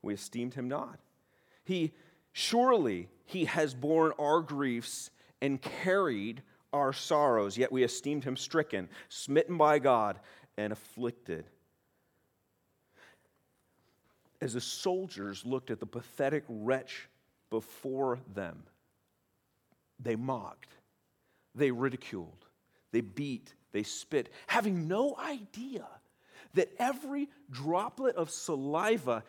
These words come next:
he accepted, and, and every bruise-inducing blow that he received, every wildly undeserving insult that he silently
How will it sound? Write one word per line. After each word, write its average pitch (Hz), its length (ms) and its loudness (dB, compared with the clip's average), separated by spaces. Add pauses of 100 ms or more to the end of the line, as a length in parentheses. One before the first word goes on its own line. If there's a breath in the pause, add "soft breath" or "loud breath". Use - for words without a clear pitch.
he - 280 -6
accepted, - 720 -4 (680 loud breath)
and, - 180 4
and 185 180 2
every 247 260 6
bruise-inducing 214 1900 2 (160 loud breath)
blow 180 640 8
that 147 160 4
he 220 380 -2
received, 185 800 0 (160 loud breath)
every 269 340 8 (140)
wildly 277 880 6
undeserving 220 1080 4
insult 196 960 4 (260 soft breath)
that 208 140 6
he 233 180 0
silently 247 1040 2